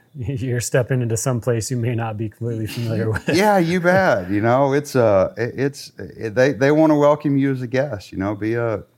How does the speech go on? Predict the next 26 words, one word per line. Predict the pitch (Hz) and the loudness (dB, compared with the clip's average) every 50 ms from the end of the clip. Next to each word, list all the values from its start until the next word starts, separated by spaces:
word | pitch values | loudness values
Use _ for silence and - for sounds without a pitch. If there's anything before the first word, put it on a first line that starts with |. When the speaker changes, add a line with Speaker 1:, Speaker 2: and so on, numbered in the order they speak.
| _ _ _ | _ _ _
Speaker 2:
they | - 107 | 0 2
wanna | 120 123 131 131 | 4 4 4 2
be | 120 127 127 | 2 2 2
a | 120 | 4
gracious | 117 117 123 120 - 117 - - | 4 4 4 2 0 -6 -4 -2
host. | 113 113 117 95 90 - | 0 0 0 -2 -6 -10
So, | - 95 90 90 | -10 -10 -8 -6
you | 92 92 | -6 -6
know, | 92 98 | -6 -6
you | 92 92 101 107 | -6 -6 -8 -10
should | 95 - 95 90 | -12 -14 -12 -8
be | 101 104 107 | -6 -4 -2
a, | 107 104 92 92 | -2 -4 -4 -6
you | - 92 98 | -8 -10 -12
should | - - 95 98 | -12 -12 -12 -10
be | 104 | -10
a | 104 | -8
gracious | 92 92 95 104 110 - 98 - | -6 -6 -6 -6 -6 -8 -14 -18
guest. | - 104 104 107 - - - - _ _ _ _ _ - - - _ _ _ _ - | -16 -14 -10 -10 -10 -10 -10 -14 _ _ _ _ _ -20 -20 -20 _ _ _ _ -6
Speaker 1:
Yeah, | 110 104 95 87 82 78 - _ _ _ _ _ _ _ _ _ _ _ | -4 -4 -4 -4 -8 -12 -18 _ _ _ _ _ _ _ _ _ _ _
and | 143 135 127 120 117 107 - - _ _ _ _ _ | 0 0 2 2 0 -2 -6 -10 _ _ _ _ _
so | - - - 147 139 135 | -6 0 2 2 4 2
as | 127 117 | 2 0
far | - 175 185 190 180 | 0 2 4 4 4
as | 151 120 104 104 | 4 2 0 0
the, | 123 120 117 110 110 110 104 | 2 2 4 4 2 0 -2